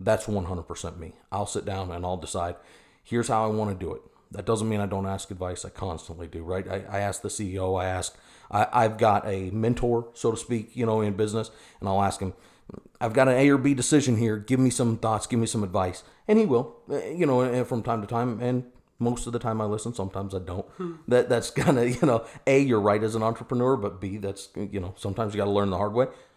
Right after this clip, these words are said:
Speaker 1: And sometimes I'm right. Sometimes there's not a wrong answer. It's just, here's how I would do it, here's how he would do it. So you kinda go through that. But I come up with the actual financial decision making myself. Dollar A is going here, dollar B is going there.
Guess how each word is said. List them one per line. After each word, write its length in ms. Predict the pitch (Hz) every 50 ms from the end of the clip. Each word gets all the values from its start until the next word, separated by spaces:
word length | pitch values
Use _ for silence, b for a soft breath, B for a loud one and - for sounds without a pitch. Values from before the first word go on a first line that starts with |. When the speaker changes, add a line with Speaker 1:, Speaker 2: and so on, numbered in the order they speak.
| B B B _ - - _ _
Speaker 1:
And 100 | - 160
sometimes 360 | - 180 175 - 185 175 170 190
I'm 140 | 196 165
right. 180 | 104 90 98 -
Sometimes 300 | - 175 180 180 156 143
there's 160 | 135 127 113
not 240 | 117 113 117 113 104
a 40 | 90
wrong 300 | 87 104 123 143 120 90
answer. 360 | 87 85 85 - - 117 120
It's 140 | 117 - -
just, 320 | - 107 98 - - - _ _ _
here's 220 | _ 113 107 -
how 140 | 110 92 90
I 80 | 98
would 120 | 95 92 92
do 100 | 92 87
it, 60 | 87
here's 180 | 101 92 80 -
how 120 | 87 76
he 100 | 90 117
would 140 | 110 92 73
do 100 | - 73
it. 80 | - B B B B B B B B
So 140 | - 151
you 100 | 139 123
kinda 200 | - 131 117 107
go 120 | 92 98 92
through 180 | - - 87
that. 200 | 90 85 - -
But 160 | - 98 - _
I 180 | 117 113 110 117
come 240 | - - 135 127
up 160 | 123 120 - -
with 120 | 98 - - -
the 300 | - 98 92 90 92 92 - _
actual 360 | - 110 110 - - - 101 92
financial 600 | - - 98 98 101 104 101 104 - - 107 98
decision 640 | 90 - - - - 107 104 92 101 98 95 95
making 420 | 92 95 98 95 - 110 107 113 110 b b b b b b b b _
myself. 480 | 92 92 92 - - 92 - - - - - _ _ _ - 92
Dollar 360 | - 107 95 95 98 95 92
A 160 | 92 98 95
is 100 | 92 92
going 320 | - - 95 92 90 90 87
here, 320 | 104 98 92 90 85 - - _ _ - 87 - _
dollar 260 | - 90 82 87 85
B 140 | 80 85 85
is 120 | 80 78
going 260 | - 78 90 90 85 87
there. 180 | 90 - -